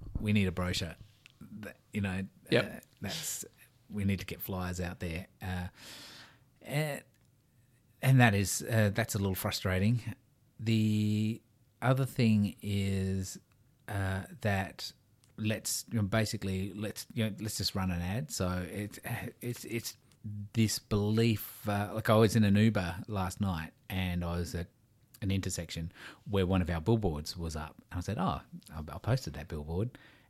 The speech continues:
Speaker 1: And we sat there for about five minutes, and the, the, the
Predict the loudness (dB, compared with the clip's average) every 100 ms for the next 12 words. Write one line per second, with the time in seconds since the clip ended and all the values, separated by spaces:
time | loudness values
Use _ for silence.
0 | _ -4 -2 0 -2 -2 -4 -4 -4 -4
1 | -2 -2 -4 -4 -6 -4 -4 -4 -6 -6
2 | -8 -14 -8 -4 -2 -4 -8 -12